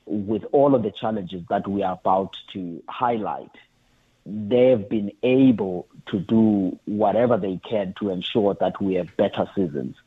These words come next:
Uh, for example, right now, we are expecting, um, a third largest maize crop in the history of South Africa.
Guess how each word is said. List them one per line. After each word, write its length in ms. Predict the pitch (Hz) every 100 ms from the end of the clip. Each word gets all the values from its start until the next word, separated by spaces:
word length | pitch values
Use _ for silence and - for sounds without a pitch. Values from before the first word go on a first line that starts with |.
| _ _ _ _
Uh, 240 | 98 80 87 -
for 180 | 117 104
example, 380 | 90 117 107
right 240 | 104 107 -
now, 440 | 104 104 92 87 - 87
we 180 | 101 101
are 120 | 92
expecting, 720 | 92 - - 110 - 107 90 85 -
um, 280 | 92 90 90 -
a 100 | 95
third 520 | - 113 104 87 - -
largest 580 | 98 104 101 101 90 -
maize 320 | 98 98 87 -
crop 400 | - 98 87 -
in 140 | 95 92
the 80 |
history 440 | 87 120 113 - 101
of 120 | 92 -
South 180 | 92
Africa. 540 | 85 87 95 - -